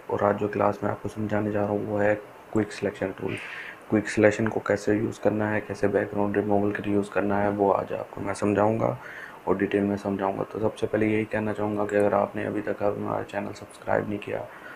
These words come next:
तो subscribe करें हमारा channel और bell icon पे click करें ताकि आपको हमारे हर tutorial की update मिलती रहे। चलें चलते हैं अपने tutorial की तरफ। First of all मैं जो है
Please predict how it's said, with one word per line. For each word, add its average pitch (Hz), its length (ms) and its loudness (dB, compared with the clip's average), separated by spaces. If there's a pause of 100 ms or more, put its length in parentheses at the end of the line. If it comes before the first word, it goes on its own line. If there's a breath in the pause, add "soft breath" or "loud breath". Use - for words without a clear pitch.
(160)
तो 101 80 -6
subscribe 104 560 0
करें 107 160 6
हमारा 107 280 6
channel 107 360 0 (400 loud breath)
और 107 160 6
bell 107 180 4
icon 110 280 2
पे 107 80 -2
click 110 260 -8
करें 110 220 -6
ताकि 107 260 -2
आपको 104 300 -2
हमारे 107 360 4
हर 104 120 10
tutorial 113 560 0
की 110 100 2
update 113 380 0
मिलती 110 240 -6
रहे। - 200 -2 (400 loud breath)
चलें 110 200 4
चलते 107 260 -4
हैं 107 80 -4
अपने 104 240 -6
tutorial 104 500 -4
की 110 140 -6
तरफ। 117 500 -4 (400 loud breath)
First 98 200 2
of 110 120 -4
all 113 180 4
मैं 107 200 0
जो 107 120 0
है 107 320 -2